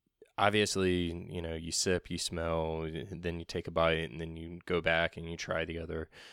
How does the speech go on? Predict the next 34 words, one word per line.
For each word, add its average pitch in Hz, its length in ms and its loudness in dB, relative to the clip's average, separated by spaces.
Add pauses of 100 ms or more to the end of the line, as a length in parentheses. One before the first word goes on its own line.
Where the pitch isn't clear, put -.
(160)
Um, 82 460 4 (280)
but 90 300 8 (260)
combining 101 840 2
the 87 100 0
flavors 87 680 0
of 82 120 -2
the 85 80 -2
bourbon 85 720 0 (400)
with 90 680 4 (160)
the 85 520 2 (200)
bourbon 95 260 4
or 85 60 -2
scotch, 82 480 2
'cause 85 160 -12
I've 90 140 -4
done 87 160 -2
scotch - 420 0
as 78 140 -8
well, 80 280 2
that 85 160 0
was 85 140 -6
a 82 60 -4
little 82 240 -4
bit, 82 180 -2 (420)
uh, - 380 -6 (520)
more 80 600 -4
in 85 160 -4
your 82 120 -10
face. - 580 -2
Um, 85 760 -6 (140)
but 92 160 0
comparing 95 480 0
the 85 80 0
bourbon, 87 580 2